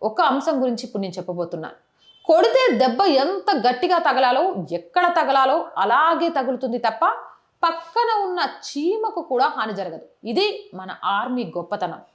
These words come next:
ఇదే కృష్ణుడు మనకు అందించిన గొప్ప డిఫెన్స్ పాఠం. మధ్యప్రదేశ్లోని రేవా జిల్లాలో శనివారం సైన్యాధిపతి, అంటే,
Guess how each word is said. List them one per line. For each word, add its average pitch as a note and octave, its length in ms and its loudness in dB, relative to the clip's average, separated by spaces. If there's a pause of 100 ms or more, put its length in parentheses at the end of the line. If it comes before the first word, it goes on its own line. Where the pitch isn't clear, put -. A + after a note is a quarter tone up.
ఇదే D4 400 0 (320)
కృష్ణుడు D#4+ 400 -2
మనకు A#3+ 280 0
అందించిన G#3 460 -4
గొప్ప F3+ 600 -4
డిఫెన్స్ F#3+ 540 -2 (120)
పాఠం. F3 260 0 (840)
మధ్యప్రదేశ్లోని D#4+ 1000 4
రేవా D#4 400 4
జిల్లాలో A#3 460 2
శనివారం B3+ 560 2 (260)
సైన్యాధిపతి, B3 800 0 (420)
అంటే, D#4+ 360 0